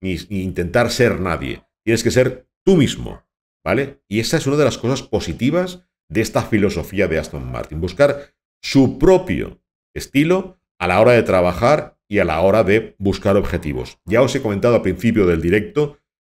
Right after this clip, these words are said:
que me han enseñado, eh, las instalaciones y realmente están trabajando de una forma muy eficaz para que lo antes posible empiecen a ser funcionales las nuevas instalaciones de, de Aston Martin.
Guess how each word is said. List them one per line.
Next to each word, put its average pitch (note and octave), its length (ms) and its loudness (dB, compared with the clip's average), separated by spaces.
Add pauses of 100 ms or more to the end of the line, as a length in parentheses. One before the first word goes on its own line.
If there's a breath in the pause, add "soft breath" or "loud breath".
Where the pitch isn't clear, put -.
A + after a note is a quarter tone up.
(160)
que F#2 120 0
me F#2+ 100 0
han G#2+ 80 2
enseñado, F#2+ 720 0
eh, D#2+ 200 -2
las E2+ 180 -2
instalaciones G2+ 680 -2
y G2 100 -4
realmente G2 340 -4
están G#2+ 140 -8
trabajando G2+ 680 -2 (300)
de F2+ 80 0
una F2+ 120 -2
forma A#2 260 -2
muy B2+ 300 2
eficaz A#2 480 0
para F2 260 -2
que F2 180 0
lo E2+ 160 0
antes A#2+ 260 -2
posible G#2+ 560 -4 (260)
empiecen F#2 340 -2
a F#2+ 100 -4
ser G#2+ 300 -4
funcionales D#2+ 800 -6
las - 100 -12
nuevas E2 180 -6
instalaciones D2+ 520 -6
de, B1+ 260 -8 (320)
de E2 100 -2
Aston D2 300 -4
Martin. B1 360 -12